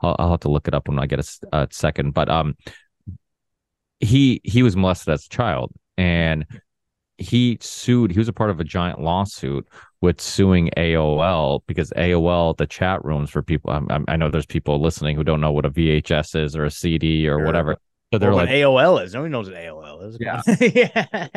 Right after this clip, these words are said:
Speaker 1: You
Speaker 2: You're
Speaker 1: know
Speaker 2: O G. You're O G with it. <laughs> Yeah.
Speaker 1: You know, but, but I do get those people from time to time. "Yo, you're still hol-, using that A O L." I'm like, "I,
Speaker 2: <laughs> Yeah.
Speaker 1: I've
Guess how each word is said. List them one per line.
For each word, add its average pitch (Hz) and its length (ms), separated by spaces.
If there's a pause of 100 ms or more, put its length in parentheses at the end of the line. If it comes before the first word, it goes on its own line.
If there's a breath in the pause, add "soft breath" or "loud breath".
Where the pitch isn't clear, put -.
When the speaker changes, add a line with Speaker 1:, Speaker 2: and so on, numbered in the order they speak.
(180)
Speaker 1:
You 139 140
Speaker 2:
You're 151 240
Speaker 1:
know - 80
Speaker 2:
O 202 180
G. 170 360
You're 151 240
O 151 160
G 139 280
with 107 160
it. 101 280
<laughs> 180 300 (180)
Yeah. 175 180 (300)
Speaker 1:
You 160 80
know, 151 80
but, 131 160
but 139 100
I 139 100
do 175 120
get 160 220
those 143 160
people 135 260
from 117 140
time 107 220
to 117 80
time. 113 100
"Yo, 156 140
you're 156 180
still 208 220
hol-, 202 240
using 180 320
that 147 120
A 151 120
O 151 80
L." 113 80
I'm 123 60
like, 123 220
"I, 185 120
Speaker 2:
<laughs> 147 160
Yeah. 165 120
Speaker 1:
I've 139 180